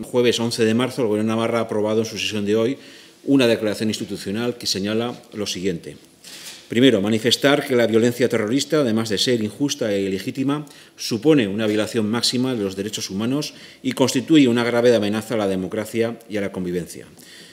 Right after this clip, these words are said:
Segundo, mantener el apoyo y la solidaridad a las víctimas del terrorismo de eta, del once eme y de otras organizaciones terroristas, trabajando con ellas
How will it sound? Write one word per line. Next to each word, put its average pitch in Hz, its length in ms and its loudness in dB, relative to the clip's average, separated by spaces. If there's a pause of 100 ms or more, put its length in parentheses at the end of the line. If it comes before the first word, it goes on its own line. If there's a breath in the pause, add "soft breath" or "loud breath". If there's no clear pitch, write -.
(100 loud breath)
Segundo, 131 500 0
mantener 123 600 2
el 104 180 -2
apoyo 131 340 2
y 120 40 2
la 110 120 2
solidaridad 104 720 0
a 117 40 0
las 104 200 -2
víctimas 113 400 -4
del 92 120 -4
terrorismo 98 480 -4
de 92 100 -2
eta, 151 340 -4 (400 loud breath)
del 113 180 6
once 139 320 2
eme 147 220 2
y 117 140 -2
de 117 140 2
otras 131 340 2
organizaciones 101 640 -4
terroristas, 107 600 -4
trabajando 117 540 -2
con 98 160 -4
ellas 123 400 -4